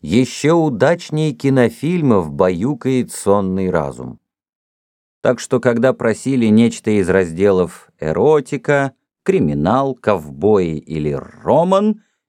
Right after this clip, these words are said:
непременно с ударением на первом слоге, Гордон давал советы с глубоким знанием дела.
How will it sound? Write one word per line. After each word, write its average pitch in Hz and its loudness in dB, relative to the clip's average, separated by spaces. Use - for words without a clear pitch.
непременно 92 0
с - -10
ударением 85 0
на 92 2
первом 69 -4
слоге, 151 -2
Гордон 190 2
давал 120 0
советы 104 -2
с 92 -4
глубоким 87 -2
знанием 71 -6
дела. 52 -14